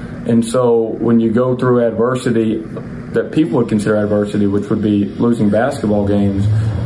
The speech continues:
you're, you're, you're still focused on doing the right things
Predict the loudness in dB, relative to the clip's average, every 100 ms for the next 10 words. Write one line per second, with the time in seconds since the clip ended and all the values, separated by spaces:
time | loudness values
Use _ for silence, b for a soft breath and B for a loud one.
0 | 0 2 2 2 2 2 2 2 -2 -2
1 | -2 0 0 -2 -2 0 0 0 0 0
2 | 2 2 0 0 0 0 2 4 2